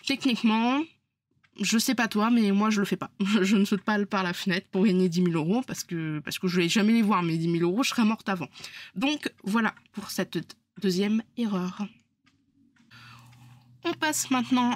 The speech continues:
à la troisième erreur, ne pas suivre son intuition et perdre sept cents euros. Alors, c'est toute une histoire, ça. Mais comment j'ai perdu sept cents euros ? Eh ben,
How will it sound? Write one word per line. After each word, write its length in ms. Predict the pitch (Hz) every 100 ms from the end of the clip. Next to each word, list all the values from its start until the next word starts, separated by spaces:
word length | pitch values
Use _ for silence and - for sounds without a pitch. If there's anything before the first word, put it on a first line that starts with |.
| -
à 120 | 214
la 300 | 208 214 226 - -
troisième 480 | - 330 311 269 220
erreur, 560 | 190 185 180 208 220 202
ne 180 | 220 330
pas 220 | - 277
suivre 500 | - - 226 190 180
son 380 | - - 359 339 -
intuition 840 | 240 247 - 202 - - 226 294 -
et 140 | - 180
perdre 560 | - 247 262 226 294
sept 320 | - - 190 -
cents 260 | 277 285 _ 208 196
euros. 280 | 226 180 - _ _ -
Alors, 340 | 220 175 - -
c'est 160 | - 208
toute 180 | 254 262
une 140 | 262
histoire, 400 | 226 - 160 147
ça. 180 | - 165 - - - -
Mais 200 | 196 -
comment 420 | - 277 269 294
j'ai 160 | 302 233
perdu 480 | 233 220 202 247 285
sept 280 | 269 247 -
cents 260 | 269 254
euros ? 400 | 208 180 185 233 - - -
Eh 80 | -
ben, 200 | 180 226